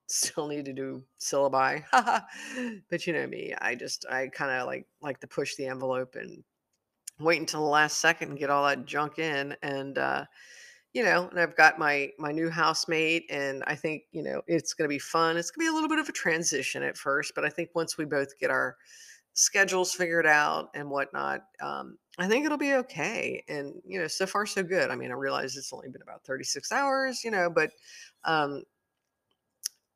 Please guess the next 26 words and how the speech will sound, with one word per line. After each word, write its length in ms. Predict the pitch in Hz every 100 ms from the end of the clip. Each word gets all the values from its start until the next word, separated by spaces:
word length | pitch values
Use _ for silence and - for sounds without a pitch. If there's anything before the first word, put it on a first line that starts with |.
| _
you 140 | 175
know, 220 | 151 131 - _
it, 340 | - 60 170 - 180
it 40 | 180
tickled 320 | 220 214 170
me 120 | 170
last 320 | 147 147 -
night 160 | 143 139
'cause 140 | 135
I 80 | 143
heard 220 | 143 147
Orly, 600 | 87 131 135 143 143 135
uh, 160 | - 127 -
Hundo, 460 | 156 147 135 135 151 - - - -
uh, 220 | 143 131
talking 340 | - 160 175 156
to 80 |
a 60 | 135
friend 260 | - 151 151
of 80 |
his, 340 | 160 147 139 -
and 100 | 139
he 100 | 147
was 160 | 139
saying 520 | - 143 135 143 165 139
that 220 | 123